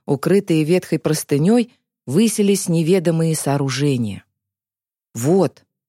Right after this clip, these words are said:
смущенно произнес Захар, "это и есть мой секрет". Варя, раскрыв рот, оглядывалась по сторонам. "Тут раньше держали всякий ненужный хлам",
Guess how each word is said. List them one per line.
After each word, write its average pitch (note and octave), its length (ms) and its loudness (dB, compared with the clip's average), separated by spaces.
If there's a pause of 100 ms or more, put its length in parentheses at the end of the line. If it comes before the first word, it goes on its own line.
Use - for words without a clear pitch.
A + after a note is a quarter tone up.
(120)
смущенно C3+ 580 -2
произнес C3+ 500 -2
Захар, C3+ 500 -4 (340)
"это A#3+ 280 2
и G3+ 80 4
есть F3+ 420 0
мой E3 220 2
секрет". A#2+ 580 -4 (920)
Варя, F3+ 460 0
раскрыв E3+ 540 -2
рот, B3 260 0 (140)
оглядывалась F#3+ 720 0
по - 120 -4
сторонам. G3+ 640 -2 (800)
"Тут G#3 240 2
раньше G#3 400 2
держали G3+ 440 2
всякий G#3+ 360 0
ненужный G#3 440 2
хлам", A#3 400 2